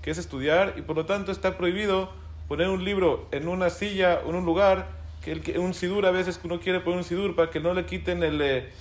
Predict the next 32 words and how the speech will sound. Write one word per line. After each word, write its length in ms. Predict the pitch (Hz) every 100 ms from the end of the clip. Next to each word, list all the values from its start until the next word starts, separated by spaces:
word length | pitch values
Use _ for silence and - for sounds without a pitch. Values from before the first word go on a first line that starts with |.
| - -
el 160 | 131 127
stender, 640 | - 202 202 180 175 165
para 100 | 151
que 80 | -
no 80 | 165
le 120 | 175
quiten 280 | 180 170 160
la 120 | 143
silla, 480 | - 214 190 190 185 - -
entonces 200 | - 135
tiene 240 | 180 190
que 100 | 196
tener 240 | 185 185 190
cuidado 500 | 185 196 208 196 190
de 160 | 156
no 80 | 160
hacerlo, 480 | 180 185 185 156 120
pero 320 | - 202 196 180
hay 140 | 165
una 120 | 185 185
excepción. 540 | 170 - 170 165 104 - - - - - -
Todo 180 | 202
esto 240 | 214 214 196
es 140 | 202
cuando 260 | - 175 170
él 80 | 196
agarra 260 | 196 190
el 100 | 190
libro 380 | 202 208 196 196
solamente 720 | - - 208 202 202 202 214
para 520 | 214 196 202 220 220 - - -
apartar 640 | 143 143 135 160 151 95